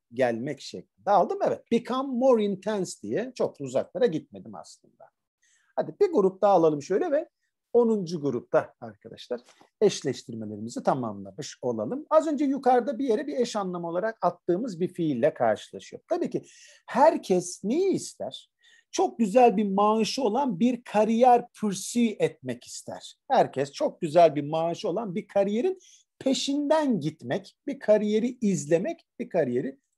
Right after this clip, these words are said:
takip etmek ister, değil mi? Peşinden gitmek, izlemek, takip etmek, sürdürmek, değil mi? Bir kariyeri sürdürme.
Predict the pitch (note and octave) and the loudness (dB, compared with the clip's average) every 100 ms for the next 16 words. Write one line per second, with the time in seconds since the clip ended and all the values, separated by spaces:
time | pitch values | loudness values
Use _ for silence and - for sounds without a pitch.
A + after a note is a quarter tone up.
0 | _ C4+ B3+ B3+ G3+ C#3 - G#2+ - - | _ 0 0 -2 -2 -2 -4 -16 -18 -18
1 | G2+ F#2+ E3 D#3+ - _ _ _ _ - | -14 -12 -10 -12 -12 _ _ _ _ -6
2 | C#3+ - C#3 A#2+ C#3 D3+ C3+ A#2+ A#2+ A2+ | -6 -6 -4 -2 0 -2 -4 -6 -8 -8
3 | A2 A#2+ _ _ _ _ _ _ _ _ | -10 -10 _ _ _ _ _ _ _ _
4 | C#3+ C#3 A2+ A#2+ A2 A#2+ - - _ _ | -6 -4 -4 -4 -4 -8 -12 -20 _ _
5 | _ _ _ _ _ _ - A#3 G3+ G3 | _ _ _ _ _ _ -4 0 0 -2
6 | G#3 A#2 F#2+ G#2+ A#2+ - - A3+ G3+ A#3 | -2 -2 -4 -8 -12 -12 -4 -2 0 0
7 | A#3 B3 B3 - - F#3+ B2+ E3 D3+ C3 | 2 0 0 -6 -6 -4 -2 -2 0 2
8 | C3 D4+ - E3 C#3 C#3 C3 A#2+ | 0 -4 -2 -2 0 -4 -4 -8